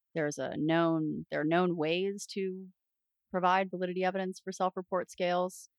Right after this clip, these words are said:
and there's none of that. So, "Hi, my name's Mickey. I wanna measure this. I wrote three questions. They must be the best questions. They're the greatest questions. They're <laughs> the bestest questions ever. They measure this. Okay, that's enough."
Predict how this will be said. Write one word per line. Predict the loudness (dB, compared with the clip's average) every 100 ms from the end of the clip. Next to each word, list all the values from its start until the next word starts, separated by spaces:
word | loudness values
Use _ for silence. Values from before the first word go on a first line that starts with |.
| _ _ _ _
and | -2 -2 -2 -6 _ 0
there's | 2 6
none | 4
of | 4 -6
that. | -12 -14 -20 _ _ _ _
So, | -6 -4 -4 -6 -14 _
"Hi, | 6 8 8 6 0 _ _ _
my | -8
name's | -6 -4
Mickey. | -2 0 2 2 0 _
I | 0 2
wanna | 4
measure | 4 2 2
this. | 6 8 6 -4 -20 _ _
I | 4
wrote | 6 6 4
three | -4
questions. | 4 6 6 2 0 0 -4 -2
They | 2
must | 2 2
be | -4
the | 4
best | 4 4 4
questions. | 4 4 0 0 -4 4
They're | 6
the | 8
greatest | 8 8 6
questions. | 4 2 2 -4 -6 -14 _ -20 -20 _
They're | 10
<laughs> | 10 8 4
the | 8
bestest | 8 6 2
questions | 2 2 6
ever. | 8 8 6 -2 -12 -20 _ 4
They | 6
measure | 8 8 6
this. | 6 4 4 -4 _ _ _ 8
Okay, | 10 10 8 8
that's | 6 4
enough." | 0 0 -2